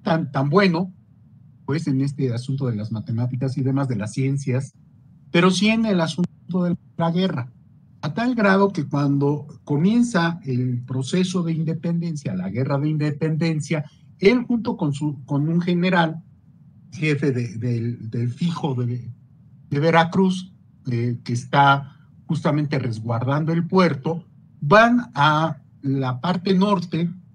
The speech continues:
del, del hoy estado de Veracruz, Tamaulipas, de la región de Tamaulipas, Texas, que era parte también de México, para hacer la guerra justamente a los alzados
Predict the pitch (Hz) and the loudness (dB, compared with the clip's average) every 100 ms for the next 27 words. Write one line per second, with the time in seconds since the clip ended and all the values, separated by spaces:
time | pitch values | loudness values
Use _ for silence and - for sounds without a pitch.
0 | _ - 127 127 123 117 123 120 117 123 | _ -6 -2 -2 -4 -4 -2 0 0 0
1 | 151 147 143 151 156 151 151 151 147 170 | -2 -4 -4 -2 0 -2 -2 -2 -2 0
2 | 175 - - - - - - 131 131 143 | -2 -4 -14 -20 -20 -20 -6 -2 0 0
3 | 151 170 - 135 143 - 120 110 - - | 0 0 0 -2 -4 -6 -6 -4 -6 -4
4 | 139 143 127 131 139 139 151 139 139 143 | -4 -2 -2 -2 0 0 -2 -2 -4 -4
5 | - 180 185 143 135 - 120 131 131 127 | 0 2 2 0 -4 -4 -2 0 0 -2
6 | 123 127 127 - - 113 120 123 123 - | -2 -4 -4 -8 -8 -6 -2 -4 -6 -12
7 | - - - 147 165 202 185 175 - 202 | -20 -20 -6 -2 2 2 0 -2 0 0
8 | 196 - - - - - - 202 220 220 | -2 -14 -20 -20 -20 -2 4 6 6 4
9 | 202 196 196 190 214 208 165 170 170 175 | 4 4 4 2 2 2 2 2 0 -4
10 | 180 175 135 143 180 160 110 - 120 127 | 0 0 2 0 0 -2 -4 -6 -6 -4
11 | - 160 151 131 127 | 0 2 2 0 -6